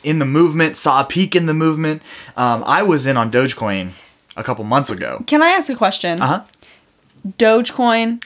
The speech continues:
Speaker 1: Yeah.
Speaker 2: Is it originated
Speaker 1: Yeah.
Speaker 2: from the Doge memes?
Speaker 1: Yes.
Speaker 2: So it's another level of meme stock.
Speaker 1: Yes.
Speaker 2: It literally is a meme.
Speaker 1: Yes. So there's a little picture of a dog.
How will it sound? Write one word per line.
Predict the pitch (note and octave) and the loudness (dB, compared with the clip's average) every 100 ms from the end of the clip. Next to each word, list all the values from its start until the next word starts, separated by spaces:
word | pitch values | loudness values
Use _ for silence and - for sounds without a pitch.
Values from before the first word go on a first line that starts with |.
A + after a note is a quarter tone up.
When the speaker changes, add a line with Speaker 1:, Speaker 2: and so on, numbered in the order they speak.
| - | -12
Speaker 1:
Yeah. | G#2 F#2+ - _ - | -12 -14 -20 _ -2
Speaker 2:
Is | A#3+ B3 | 0 2
it | C#4 - _ _ _ _ _ | 2 0 _ _ _ _ _
originated | A3+ G#3+ A3+ A3 A#3+ A#3+ B3+ C4 C4+ | 0 2 2 2 4 4 4 0 -2
Speaker 1:
Yeah. | - | -14
Speaker 2:
from | - A#3 A3 | -6 0 2
the | G#3 | 0
Doge | F#3 G3+ G3 G#3 G3+ | 0 2 4 2 0
memes? | F#3+ F3+ F#3 D4 G#4+ | -2 -2 0 0 0
Speaker 1:
Yes. | - - - _ _ _ _ _ _ _ _ _ _ | -6 -8 -14 _ _ _ _ _ _ _ _ _ _
Speaker 2:
So | - B3 A3 | -4 2 2
it's | F#3 G3+ | 2 0
another | G#3+ G#3 G3+ G3+ | 2 2 2 2
level | F#3 F3 F3 F3+ F#3+ G3 F3+ | 0 -2 2 2 4 2 2
of | F#3 | 0
meme | F3+ F3 F#3+ | 0 0 -2
stock. | - - F#3 - - | -4 -4 -6 -10 -8
Speaker 1:
Yes. | A2 - | -6 -2
Speaker 2:
It | G#3 | -2
literally | G#3 G3 G3 F#3+ - | -2 -2 -2 -4 -2
is | G3+ F#3 F3+ - - _ _ | -2 0 -2 -4 -6 _ _
a | G#3 | -8
meme. | F3+ E3+ - F#3+ _ _ | -6 -6 -8 -12 _ _
Speaker 1:
Yes. | A2+ - - - - | -6 -6 -6 -12 -10
So | - | 0
there's | B2 D3+ | 4 4
a | C#3+ | 4
little | C3+ C#3+ | 2 2
picture | E3 E3 | 2 2
of | D3 | 0
a | |
dog. | A#2+ F#2 F#2+ | 2 0 -2